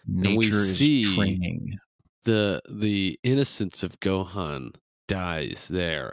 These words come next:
Speaker 1: as he, this is his path to becoming a man.
Speaker 2: Exactly, my dude.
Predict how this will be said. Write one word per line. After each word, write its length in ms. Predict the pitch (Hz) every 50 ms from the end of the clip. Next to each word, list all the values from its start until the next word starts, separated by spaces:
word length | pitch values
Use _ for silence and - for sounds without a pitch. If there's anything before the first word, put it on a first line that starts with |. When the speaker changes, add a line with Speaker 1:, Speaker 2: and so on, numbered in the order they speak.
| -
Speaker 1:
as 220 | - 78 85 - -
he, 240 | 92 90 82 76 69 _ _ _ _ _ _ _ _ _ _ -
this 180 | 113 110 - -
is 180 | 107 90 -
his 180 | - 90 85 -
path 480 | - - - 101 90 87 80 80 - -
to 100 | - 80
becoming 560 | - 87 82 - - 90 82 80 78 76 73
a 40 | 73
man. 640 | 76 76 78 80 78 76 73 71 64 57 50 - - - _ _ _ _ _ _ - _ _ _ _ _ - -
Speaker 2:
Exactly, 680 | 113 98 98 92 87 90 87 80 85 - - - 90
my 180 | 92 90 87
dude. 380 | 87 - 95 95 101 104 107 110